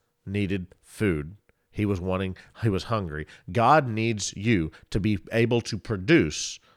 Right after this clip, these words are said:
the food that is necessary for, uh, for everybody that you encounter. This is the idea that he wanted everybody to see. But then he goes and he, he answers and he says something that,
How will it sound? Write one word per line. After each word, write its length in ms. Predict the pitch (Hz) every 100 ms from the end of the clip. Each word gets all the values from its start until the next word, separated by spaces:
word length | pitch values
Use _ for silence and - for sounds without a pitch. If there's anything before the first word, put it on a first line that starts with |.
| _ _
the 100 | 104
food 340 | - 151 101
that 120 | 104
is 160 | 107 98
necessary 800 | 104 123 - 90 82 73 76 80 _ _ _ _
for, 260 | - 110 -
uh, 160 | 85 - -
for 240 | - - - _ _
everybody 400 | - 113 127 117 110
that 180 | 98
you 100 | 104
encounter. 560 | 95 90 - 135 87 71 _ _ _ _ _ _ -
This 200 | 104 135
is 180 | 190 151 - - -
the 120 | 107
idea 420 | 131 139 131 107
that 80 | 92
he 80 | 113
wanted 320 | 117 110 104
everybody 360 | 104 104 98 90
to 80 |
see. 260 | - 160 120 - -
But 120 | 110
then 100 | 135
he 80 | 135
goes 240 | 123 127 113
and 160 | 110
he, 140 | 107 -
he 200 | - 104
answers 400 | 131 190 104 95 - -
and 160 | - 113
he 60 |
says 300 | 98 - 175
something 360 | - 107 98 107
that, 220 | 104 101